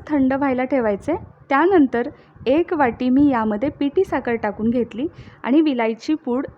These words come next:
यामध्ये टाकून घ्यायची आहे. पाच ते सहा विलायच्या मी कुटून घेतल्या होत्या. आता हे आपल्याला सगळं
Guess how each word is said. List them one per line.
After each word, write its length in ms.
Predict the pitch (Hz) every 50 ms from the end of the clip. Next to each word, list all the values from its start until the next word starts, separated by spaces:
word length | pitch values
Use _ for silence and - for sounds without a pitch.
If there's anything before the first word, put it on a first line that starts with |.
| - - 233
यामध्ये 340 | 220 208 214 214 220 240
टाकून 380 | 233 226 208 202 - 220 226 240
घ्यायची 320 | 262 277 233 220 - -
आहे. 100 | 262 330 - - - - - - - - -
पाच 280 | - 226 226 - -
ते 80 | 285 285
सहा 300 | 285 - 277 240 247 240
विलायच्या 480 | 233 240 233 233 220 214 214 - 262 254
मी 220 | 247 262 320 - - - - - _ - - -
कुटून 320 | - 269 - 294 320 370
घेतल्या 300 | 370 339 294 - 233 226
होत्या. 240 | 202 190 185 220 277 370 - - - - - - - - - - -
आता 280 | - 262 262 302 370 381
हे 180 | 339 277 294 330
आपल्याला 420 | 320 254 220 - 226 226 233 254
सगळं 320 | 262 - 262 226 220 262